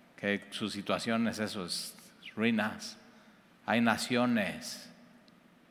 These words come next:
que moralmente y espiritualmente están en ruinas. Hay naciones que est-, viven en completa inseguridad. ¿Te suena? Están en,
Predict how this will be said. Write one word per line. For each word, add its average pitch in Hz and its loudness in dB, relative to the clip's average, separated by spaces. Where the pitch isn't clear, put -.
que 107 0
moralmente 117 6
y 101 0
espiritualmente 107 2
están 107 0
en 101 0
ruinas. 113 0
Hay 113 2
naciones 123 2
que 107 -2
est-, - -12
viven 113 2
en 101 0
completa 107 0
inseguridad. 101 -2
¿Te 95 -6
suena? 113 0
Están 113 4
en, 104 0